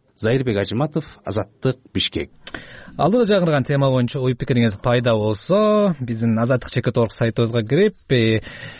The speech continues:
Speaker 2: э, оюңузду билдирсеңиз болот. Мына сырткары ой пикирлер үчүн Азаттыктын эл үнү берүүсү дагы иштерин эсиңиздерге сала кетели. Азыр эми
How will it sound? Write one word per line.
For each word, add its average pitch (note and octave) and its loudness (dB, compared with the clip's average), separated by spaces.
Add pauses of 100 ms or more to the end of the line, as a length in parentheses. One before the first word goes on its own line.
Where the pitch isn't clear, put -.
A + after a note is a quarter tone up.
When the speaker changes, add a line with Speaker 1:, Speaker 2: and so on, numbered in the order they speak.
(240)
Speaker 2:
э, B2 2
оюңузду C#3+ 2
билдирсеңиз B2 -2
болот. G3 0
Мына B2+ 2
сырткары A2 -2
ой A#2 2
пикирлер A2+ -2
үчүн A2 2
Азаттыктын A2 0
эл A2+ 2 (240)
үнү A#2 4
берүүсү G#2+ -4
дагы G#2 -2
иштерин G#2 0
эсиңиздерге G#2+ 0
сала B2 0
кетели. E3+ 2 (400)
Азыр G#3 2
эми G#3+ 4